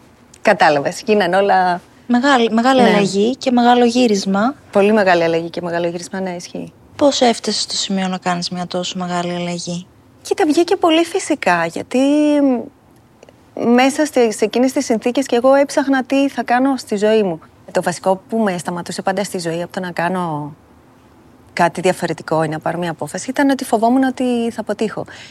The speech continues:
Speaker 1: ή ότι δεν θα είμαι αρκετά καλή σε αυτό που θα κάνω, ότι δεν είμαι enough, ας πούμε, ότι δεν είμαι αρκετή. Ε, αυτό ήτανε το πιο μεγάλο πράγμα που νομίζω χρειάστηκε να ξεπεράσω και από εκεί και πέρα τα πράγματα είναι εύκολα. Είχα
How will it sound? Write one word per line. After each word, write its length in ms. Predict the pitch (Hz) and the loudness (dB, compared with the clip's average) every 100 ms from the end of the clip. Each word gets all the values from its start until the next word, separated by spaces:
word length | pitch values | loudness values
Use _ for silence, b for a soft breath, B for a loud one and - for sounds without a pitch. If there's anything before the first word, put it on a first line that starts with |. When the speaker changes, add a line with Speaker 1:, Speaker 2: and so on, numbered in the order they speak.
| B - | B 0
Speaker 1:
ή 60 | |
ότι 180 | 214 240 | 2 4
δεν 140 | 226 | 2
θα 100 | 214 | 0
είμαι 100 | 220 | -2
αρκετά 340 | 233 214 202 208 | -2 -2 0 2
καλή 320 | 208 190 208 | 2 2 0
σε 120 | 202 | -2
αυτό 300 | 196 - 196 202 | -8 -2 -2 -2
που 680 | 202 196 185 170 175 170 170 | -2 -2 -2 -4 -6 -6 -8
θα 120 | - | -8
κάνω, 280 | 170 170 160 | -4 -2 -2
ότι 160 | 151 160 | -4 -6
δεν 120 | 170 | -6
είμαι 460 | 175 175 165 165 160 B B B | -4 -6 -6 -8 -12 B B B
enough, 380 | - 180 165 156 | 0 2 2 0
ας 120 | - - | -6 -10
πούμε, 340 | 156 151 147 | -6 -4 -6
ότι 180 | - 165 | -8 -8
δεν 100 | 160 | -6
είμαι 120 | 165 | -6
αρκετή. 380 | 160 170 160 139 B B B B - | -6 -8 -8 -10 B B B B -16
Ε, 640 | - 196 202 202 196 190 - - - _ | -2 2 4 2 2 0 -4 -8 -14 _
αυτό 420 | - 208 - 277 | -2 -2 2 2
ήτανε 300 | 339 330 220 | 4 2 2
το 260 | - 165 156 | 0 -6 -8
πιο 180 | - 175 | -4 -2
μεγάλο 420 | 165 165 160 156 | -2 0 0 0
πράγμα 400 | 147 160 156 156 | 0 -2 0 -4
που 480 | 147 156 151 147 160 165 - _ - | -4 -4 -4 -4 -8 -14 -20 _ -2
νομίζω 380 | 202 196 190 | 2 2 0
χρειάστηκε 420 | 190 196 185 - 185 | -2 0 -2 -2 -6
να 80 | |
ξεπεράσω 500 | 170 185 175 170 170 | -4 -4 0 0 -2
και 80 | - | -4
από 140 | 269 294 | -4 -6
εκεί 140 | - | -8
και 100 | - | -4
πέρα 180 | 294 294 | 0 0
τα 80 | 285 | 0
πράγματα 340 | 294 294 277 | 2 0 0
είναι 120 | 277 | 0
εύκολα. 520 | 269 - 165 147 147 156 _ - - | -2 -4 -8 -6 -8 -12 _ -16 -4
Είχα 380 | - 220 185 | -4 2 0